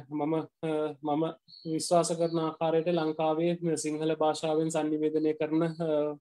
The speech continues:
අ, ප්‍රජාව අතර ලොකු, අ, උන අවබෝධයක් මං හිතන්නේ නැති වෙලා තියෙනවා. ඒකට හේතුව තමයි මේක ගෝලීය වශයෙන්,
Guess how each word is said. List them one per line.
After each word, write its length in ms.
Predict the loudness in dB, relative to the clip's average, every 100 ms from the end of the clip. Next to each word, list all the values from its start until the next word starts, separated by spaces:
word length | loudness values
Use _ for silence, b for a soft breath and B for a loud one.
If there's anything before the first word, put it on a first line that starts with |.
| _ B B B
අ, 100 | 2 4 4 0 -8 -6
ප්‍රජාව 400 | 0 4 4 4
අතර 260 | 2 2 2 2
ලොකු, 260 | 0 0 -2 -2 -2
අ, 60 | 0
උන 160 | 0
අවබෝධයක් 760 | 0 2 4 4 4 2 2 -2 -4
මං 180 | -4 -4
හිතන්නේ 280 | -2 0 0
නැති 260 | 0 2
වෙලා 200 | 2 2
තියෙනවා. 300 | 2 0 0
ඒකට 220 | 0 0
හේතුව 340 | 2 0 2 0
තමයි 220 | 2 2
මේක 220 | 2 0 0 2
ගෝලීය 420 | 4 4 4 2
වශයෙන්, 340 | 2 0 0